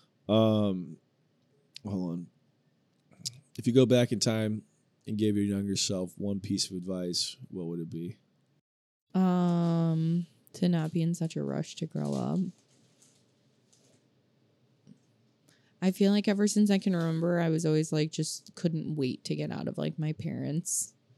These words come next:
Speaker 2: care. <laughs> Like, I just couldn't wait to, like, get out of the house. I don't know if it's 'cause my parents were strict or because of, like, the divorce and just how, like,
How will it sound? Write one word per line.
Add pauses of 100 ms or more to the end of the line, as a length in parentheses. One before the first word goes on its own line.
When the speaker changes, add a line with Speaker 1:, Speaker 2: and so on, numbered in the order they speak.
(840)
Speaker 2:
care.
<laughs> (880)
Like, (640)
I
just
couldn't
wait
to,
like, (340)
get
out
of
the
house. (1000)
I
don't
know
if
it's
'cause
my
parents
were
strict
or
because
of,
like,
the
divorce
and
just
how,
like,